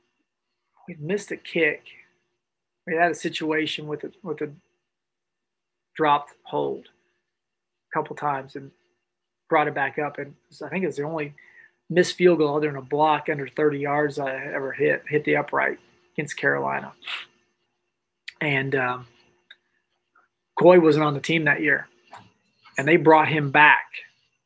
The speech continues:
to hold in the playoffs. They signed him to be the holder.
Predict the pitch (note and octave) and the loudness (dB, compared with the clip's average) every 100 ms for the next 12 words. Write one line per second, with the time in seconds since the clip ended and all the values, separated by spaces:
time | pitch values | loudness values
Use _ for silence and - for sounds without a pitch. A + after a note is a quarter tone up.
0 | _ - C#3+ D#3 D3 C#3 D3+ D3 C#3 - | _ -6 4 6 6 4 0 -2 -2 -8
1 | - - _ _ _ _ _ _ _ _ | -16 -16 _ _ _ _ _ _ _ _
2 | _ _ _ - D#3+ - G3+ G3+ G3 E3+ | _ _ _ 0 0 4 6 8 6 4
3 | D#3+ E3 C#3+ C#3+ C#3+ C3+ | 6 6 6 0 -2 -8